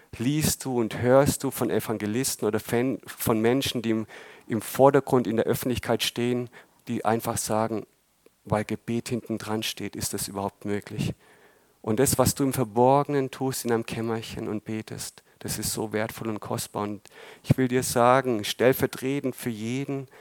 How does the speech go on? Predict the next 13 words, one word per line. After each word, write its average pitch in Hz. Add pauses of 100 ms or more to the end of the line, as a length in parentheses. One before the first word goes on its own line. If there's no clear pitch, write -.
(260)
der 117
in 117
der 113
Öffentlichkeit 117
oder 101
im 101
Vordergrund 120
steht, - (140)
ja, 107 (100)
vielen 120
Dank 113
für -
jedes 107